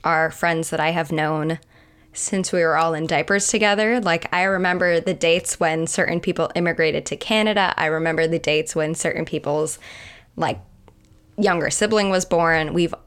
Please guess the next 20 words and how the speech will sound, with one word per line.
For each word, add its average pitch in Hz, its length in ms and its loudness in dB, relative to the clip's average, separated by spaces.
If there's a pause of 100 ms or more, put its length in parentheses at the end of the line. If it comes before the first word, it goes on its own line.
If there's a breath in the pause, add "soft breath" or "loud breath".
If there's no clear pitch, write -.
(120)
always 165 400 2
just - 420 -4
done 147 380 0
life - 460 -4
together. 185 680 0 (200 loud breath)
So 185 280 0
it, - 300 0 (120)
it 220 240 0
did 165 300 2
create, 156 400 0
like, 165 200 -2
this 160 180 -2
family 151 540 -2
unit 160 500 -2
within 151 380 -2
our 180 100 0
church. 247 440 -2
And 165 320 -2 (100)
I 185 120 -4
think 269 420 -4